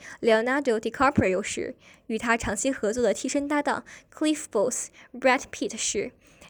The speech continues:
在陌生的娱乐圈里如何打开一片天地的故事。Dalton 有一个非常知名的邻居 Sharon Dart、Margaret Robbie 时，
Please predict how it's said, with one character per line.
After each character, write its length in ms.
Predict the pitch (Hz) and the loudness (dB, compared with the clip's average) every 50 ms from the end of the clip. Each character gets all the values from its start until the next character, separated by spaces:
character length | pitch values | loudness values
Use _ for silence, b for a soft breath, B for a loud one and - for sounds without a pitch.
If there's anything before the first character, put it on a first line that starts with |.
| b _ | b _
在 360 | - 262 233 214 202 208 208 - | 2 4 4 6 4 2 0 -2
陌 160 | - 285 262 | -2 -2 0
生 160 | 240 - 254 | 0 0 0
的 160 | 247 240 214 214 - | 2 0 0 0 0
娱 100 | 226 247 | 2 4
乐 120 | 247 233 | 6 6
圈 260 | 233 - - 285 294 | 6 4 2 0 0
里 220 | 285 214 185 - b b b b | 0 -2 -4 -4 b b b b
如 140 | 233 254 | 0 2
何 200 | 320 - 277 269 | 4 6 6 6
打 140 | 285 254 185 | 6 4 0
开 200 | 185 - 220 220 | -2 -2 -4 -4
一 160 | 220 208 202 | -4 -6 -10
片 200 | 208 - - 220 | -10 -10 -10 -10
天 160 | 208 - 247 262 | -8 -8 -8 -8
地 120 | 269 233 | -6 -6
的 60 | - | -6
故 180 | - - - 202 | -4 -4 -4 -4
事。 240 | - - - - - _ _ _ _ _ _ _ _ _ _ _ _ _ _ _ _ _ B B B B B B B | -4 -4 -6 -8 -8 _ _ _ _ _ _ _ _ _ _ _ _ _ _ _ _ _ B B B B B B B
Dalton 400 | 254 247 247 240 - 254 226 226 | 4 4 4 4 2 0 0 0
有 140 | 220 214 | 0 0
一 80 | 208 208 | 0 -2
个 180 | - - 226 233 | 0 0 0 0
非 160 | 233 302 294 | 0 0 0
常 160 | 294 262 269 | 0 0 0
知 120 | - 302 | 0 -2
名 120 | 285 254 240 | -2 -2 -2
的 80 | 240 | -2
邻 180 | 233 202 196 220 | -2 -2 -4 -4
居 280 | 226 - 247 254 269 - b b b b b b | -4 -4 -4 -4 -6 -8 b b b b b b
Sharon 580 | - - - - 294 269 262 262 277 294 302 294 - _ | -4 -4 2 4 6 6 6 6 4 0 -2 -8 -4 _
Dart、 420 | 262 233 - - - - - - - - _ _ B B B B | 2 2 2 2 0 -4 -6 -8 -8 -12 _ _ B B B B
Margaret 500 | 254 262 269 285 - 320 339 330 269 269 | 2 4 4 4 4 0 -2 0 -2 -2
Robbie 320 | 240 247 240 240 240 190 | 2 2 2 2 2 -2
时， 340 | - - - - - - - | -4 -4 -6 -6 -6 -8 -8